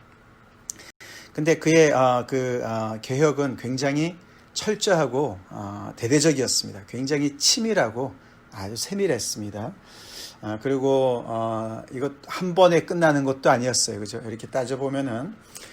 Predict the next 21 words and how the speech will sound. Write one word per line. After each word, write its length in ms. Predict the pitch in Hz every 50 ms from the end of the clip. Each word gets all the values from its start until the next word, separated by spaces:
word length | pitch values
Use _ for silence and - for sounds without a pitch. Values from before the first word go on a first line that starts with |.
| - - - - - -
아, 340 | 110 110 110 110 110 107 107 -
한 320 | - 151 143 131 123 135 - - -
거의 260 | - - 117 123 -
칠 320 | - - - - 285 277 269
년에 240 | 269 254 233 214 170
걸쳐서 760 | 120 107 101 - - - 113 107 - 104 95 107 131 175 - - - -
그 300 | - - 110 110 107 - -
땅을 400 | - 120 117 120 113 113 113 110
정결케 520 | - - 107 113 113 120 117 110 - -
하는 220 | 113 107 107 104 110
이야기가 520 | 113 107 107 104 104 104 110 104 107 101
오늘 340 | 104 107 101 101 104 113 123 -
앞에 320 | 110 107 - - 110 107
나오지 340 | 98 101 101 101 104 101 -
않습니까? 560 | 110 101 - - - 104 101 - - - 151 - - - - - - - - - - - - - - - - - - 156 151
굉장히 280 | 165 165 160 160 156 156
단계적으로 640 | - 123 131 143 143 170 165 151 165 147 151 151 143
설명을 400 | - 175 165 156 147 135 135 139
하고 160 | 160 147 135
있어요. 320 | 113 104 - - 107 104
그죠? 280 | 101 104 98 113 127 190